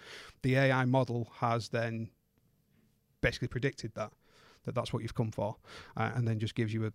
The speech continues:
selected series of outcomes or things for you to do, actions for you to sort of take off the back of that. Similar with LinkedIn, it knows that someone's been in a role for a certain period of time.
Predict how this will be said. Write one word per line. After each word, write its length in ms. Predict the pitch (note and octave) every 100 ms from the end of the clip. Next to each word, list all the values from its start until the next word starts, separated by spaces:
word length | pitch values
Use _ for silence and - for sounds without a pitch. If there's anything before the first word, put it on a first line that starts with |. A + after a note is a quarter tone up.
| -
selected 600 | - A2+ A2 - A2 G2+ _ _ _ _ _ _ _ _
series 400 | - B2 A#2 A#2
of 140 | A2+
outcomes 500 | A#2 A#2+ B2 A#2+ A#2
or 240 | A2 A2 - _ - _ _ _
things 280 | - C#3 B2+
for 100 | -
you 140 | C3+ B2+
to 120 | C3
do, 160 | B2
actions 460 | A#2 C#3 - A2+ G#2
for 140 | -
you 80 | A2+
to 160 | G#2+ A2
sort 220 | A2+ A#2
of 40 |
take 400 | - A#2 G#2+ - -
off 140 | G#2+ -
the 80 |
back 200 | - A#2
of 100 | -
that. 180 | - G#2 - _ - - - -
Similar 300 | - D#3 C#3
with 160 | A#2+ A2
LinkedIn, 440 | A#2 G2+ - G#2+ - -
it 180 | A#2+ A#2+
knows 400 | A#2 A#2+ A#2+ -
that 140 | G#2+
someone's 320 | - A#2 A2+
been 160 | - A2+
in 100 | A2
a 100 | A2
role 300 | A2 A2+ A2
for 340 | - G#2+ G#2+ A2
a 60 | B2
certain 260 | B2+ A2
period 260 | - G#2+ G#2
of 80 | G2+
time. 360 | - G#2 A#2+